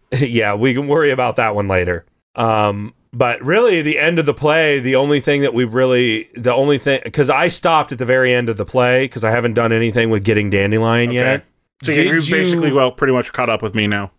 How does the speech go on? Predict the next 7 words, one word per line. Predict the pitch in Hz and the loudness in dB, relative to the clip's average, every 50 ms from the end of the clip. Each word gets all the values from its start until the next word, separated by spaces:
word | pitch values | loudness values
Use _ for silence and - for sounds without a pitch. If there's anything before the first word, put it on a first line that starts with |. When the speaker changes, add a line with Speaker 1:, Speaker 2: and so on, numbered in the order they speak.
| _ - | _ -8
Speaker 1:
Did | 107 104 135 147 147 131 | -4 0 0 0 0 0
you | 151 165 147 | 0 0 0
have | 143 147 139 139 135 131 117 113 | 0 0 0 2 0 0 -2 -2
Dudu | 104 127 127 131 127 120 120 120 120 117 113 107 107 - - | -2 0 0 2 2 2 2 2 2 2 0 -2 -4 -6 -8
transform | - - 120 117 113 104 - - 120 113 110 107 107 107 | -4 -2 0 0 0 -2 -2 -2 -2 0 2 2 0 0
into | 107 110 110 104 104 92 - - 107 101 98 95 92 | 0 0 0 0 0 0 0 0 2 2 2 0 0
Siri? | - - 101 95 90 92 95 87 - | 0 -2 -2 -4 -6 -8 -10 -14 -20